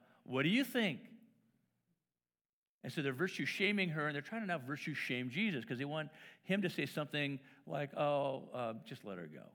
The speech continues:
Because he's been talking about the salvation that sets us free,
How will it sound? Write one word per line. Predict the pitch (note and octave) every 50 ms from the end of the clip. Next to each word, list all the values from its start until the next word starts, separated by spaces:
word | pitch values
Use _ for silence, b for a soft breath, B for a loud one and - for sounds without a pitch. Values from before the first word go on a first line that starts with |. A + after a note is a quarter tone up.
| _ _ _ _ _ _ _ _ _ _ _ _ _ _ _ _ _ _ _ _ _ _ _ _ _ _ _ _ _ _ _ _ _ _ _ _ _ _ _ _ _ _ _ -
Because | E3+ - D3 C3
he's | D3+ D#3 D#3
been | D3+ A#2
talking | - D#3 C#3 D3 - D3+ C#3
about | B2+ B2+ A2 A2 - - - - - _ _ -
the | C3 A2+
salvation | - - - G2+ G#2+ A#2 A#2 A#2+ A#2 - - G2
that | D#2+ -
sets | - C#3 A2+ - -
us | G2 E2 - - -
free, | A#2 G#2 E2 B1+